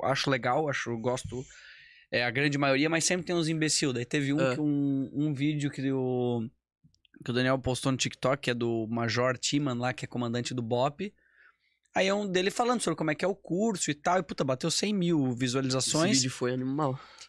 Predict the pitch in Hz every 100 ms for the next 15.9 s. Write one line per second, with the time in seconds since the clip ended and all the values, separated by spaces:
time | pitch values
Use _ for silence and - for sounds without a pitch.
0 | - 240 294 294 - - 240 277 285 -
1 | 247 294 294 269 277 269 262 269 269 -
2 | 269 247 240 254 - 277 180 - - _
3 | _ - - - _ _ _ - - _
4 | 175 180 247 262 240 240 254 254 262 139
5 | - - - 339 339 302 208 175 214 123
6 | - - - 359 294 190 - 233 127 -
7 | - - 294 403 254 180 285 185 247 -
8 | - - _ _ - - 233 311 - 349
9 | - - 403 269 202 220 320 370 359 359
10 | 339 - - - 143 - - - _ -
11 | - - - - 359 269 - - - -
12 | - - 269 294 160 - _ _ _ -
13 | - - 285 285 - 262 208 247 - 220
14 | 254 247 226 185 202 262 - 196 170 185
15 | 185 220 170 - 214 185 202 226 -